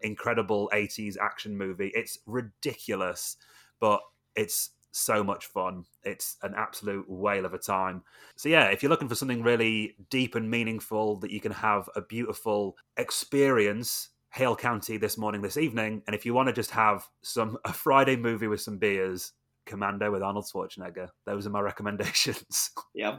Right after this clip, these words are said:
Speaker 2: I've got nothing to say about Hale County. I've not seen it apart from well done, the editor. I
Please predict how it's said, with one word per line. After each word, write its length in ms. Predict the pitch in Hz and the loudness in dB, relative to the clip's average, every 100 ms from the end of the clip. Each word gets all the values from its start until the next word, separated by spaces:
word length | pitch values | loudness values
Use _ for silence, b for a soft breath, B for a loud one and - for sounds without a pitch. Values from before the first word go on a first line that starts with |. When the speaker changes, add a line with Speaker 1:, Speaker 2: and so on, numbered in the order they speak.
| 156 | -4
Speaker 2:
I've 80 | 131 | 2
got 200 | 165 147 | 2 4
nothing 280 | 160 156 135 | 2 2 -2
to 100 | - | 4
say 180 | 127 | 6
about 280 | 135 104 - | 6 6 4
Hale 200 | 117 113 | 2 2
County. 320 | - 95 98 | 0 -4 -2
I've 80 | 104 | -2
not 200 | 113 95 | 0 0
seen 180 | - 117 | 0 0
it 40 | |
apart 280 | 92 107 - | 0 -2 -2
from 180 | 104 95 - | -6 -10 -2
well 240 | 110 107 | 2 2
done, 160 | 110 107 | 2 -2
the 120 | 101 | 0
editor. 460 | 104 104 - 95 - | -2 -2 -4 -6 -6
I 40 | - | -16